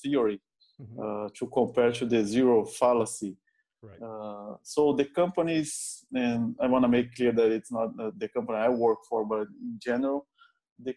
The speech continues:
Speaker 1: companies, uh, they think that it's a good thing to keep the zero,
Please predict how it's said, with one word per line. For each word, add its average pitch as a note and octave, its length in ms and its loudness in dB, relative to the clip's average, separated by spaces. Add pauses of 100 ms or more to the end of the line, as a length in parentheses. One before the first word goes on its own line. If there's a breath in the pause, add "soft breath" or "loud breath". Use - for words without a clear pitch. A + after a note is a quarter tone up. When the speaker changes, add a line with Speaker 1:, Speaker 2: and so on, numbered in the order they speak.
Speaker 1:
companies, D3+ 1120 -2 (420)
uh, A#2+ 680 2 (280)
they C#3 200 4
think D#3 400 -2
that C3+ 240 4
it's C#3 200 -2
a C3 120 6
good C#3+ 300 2 (140)
thing C3+ 260 2
to - 140 -10
keep C3 300 -2
the A#2+ 140 2
zero, C#3 460 2